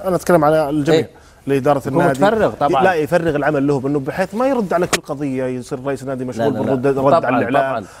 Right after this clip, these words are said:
Speaker 1: أو مثلا في الاتحاد السعودي يصير رئيس الاتحاد هو المسؤول عن الرد في الإعلام.
Speaker 2: إحنا إذا بنتحدث عن الاتحاد السعودي، هو طبعا وضحها. يعني أنا ما أدري إن، يعني،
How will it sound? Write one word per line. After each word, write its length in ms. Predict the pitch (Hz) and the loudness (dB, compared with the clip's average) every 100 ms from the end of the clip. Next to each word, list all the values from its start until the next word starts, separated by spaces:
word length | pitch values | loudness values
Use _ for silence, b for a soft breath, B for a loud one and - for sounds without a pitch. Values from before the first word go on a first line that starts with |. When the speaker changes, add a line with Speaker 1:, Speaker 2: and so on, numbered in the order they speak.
| B | B
Speaker 1:
أو 140 | 185 185 | 0 0
مثلا 300 | 185 185 165 | 0 0 0
في 80 | |
الاتحاد 280 | 151 - 147 | -2 -4 -4
السعودي 340 | 143 147 151 139 | -4 -2 -2 -2
يصير 260 | - 135 | -2 -2
رئيس 280 | 139 165 165 | 0 0 0
الاتحاد 400 | 170 151 156 160 | -2 0 0 0
هو 140 | 151 | 0
المسؤول 340 | 151 139 143 151 | -2 -2 -4 -2
عن 120 | 127 | -2
الرد 280 | 135 143 127 | -2 -4 -6
في 60 | |
الإعلام. 320 | 135 127 139 143 | -6 -2 0 2
Speaker 2:
إحنا 380 | 175 190 190 | 2 4 4
إذا 160 | 185 185 | 4 2
بنتحدث 460 | 175 175 - 196 175 | 2 0 0 -2 -2
عن 80 | |
الاتحاد 380 | 147 151 - 170 | -2 -2 0 0
السعودي، 560 | 151 - 139 135 156 175 | 0 -2 -2 0 0 0
هو 280 | 113 170 160 | 0 2 2
طبعا 300 | 175 185 226 | 0 2 2
وضحها. 440 | 190 131 - 117 | 2 0 -4 -6
يعني 300 | - 190 214 | -4 0 2
أنا 80 | 214 | 2
ما 180 | 202 170 | 2 2
أدري 240 | 139 143 | 2 0
إن، 220 | 135 135 | 2 0
يعني، 600 | 120 107 113 113 110 95 | 0 0 0 0 -2 -4